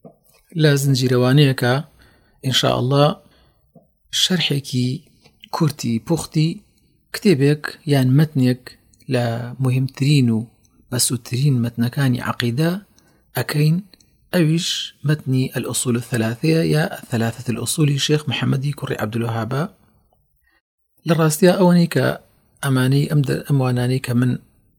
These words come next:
بنيازم إن شاء الله أنجامي بدم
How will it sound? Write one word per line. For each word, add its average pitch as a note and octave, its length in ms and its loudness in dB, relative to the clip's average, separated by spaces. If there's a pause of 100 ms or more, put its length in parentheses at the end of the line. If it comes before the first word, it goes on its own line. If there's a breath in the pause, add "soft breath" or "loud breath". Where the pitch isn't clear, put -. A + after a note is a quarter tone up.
(120)
بنيازم B2 640 0
إن C3 80 -4
شاء A#2+ 260 -2
الله A2+ 280 -6 (800 soft breath)
أنجامي B2 460 0
بدم D3 520 0